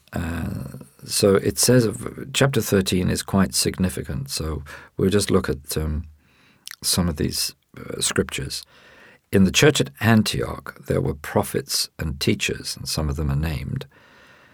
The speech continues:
while they were worshiping the Lord and fasting, the Holy Spirit said, "Set apart for me Barnabas and Saul for the work to which I have called them."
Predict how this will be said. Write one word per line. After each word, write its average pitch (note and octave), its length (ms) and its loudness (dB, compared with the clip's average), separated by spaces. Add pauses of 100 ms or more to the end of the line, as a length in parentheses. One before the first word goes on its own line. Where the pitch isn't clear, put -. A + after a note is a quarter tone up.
(560)
while A#2 240 8
they D#3 100 8
were B2 120 8
worshiping G2+ 460 4
the F2 60 2
Lord F2 220 2
and E2 140 -4
fasting, E2 480 -4
the - 260 -6
Holy A#2 220 4
Spirit F#2 440 0
said, C2+ 400 -4 (240)
"Set - 440 4
apart F2 440 -2
for - 160 -6
me E2+ 360 -2
Barnabas G2 800 2
and E2 180 -4
Saul - 640 0 (320)
for - 220 -4
the F2+ 80 2
work G2 340 4
to - 100 -4
which F#2 220 -2
I E2 120 -2
have D2 160 -6
called C3+ 340 0
them." - 240 -12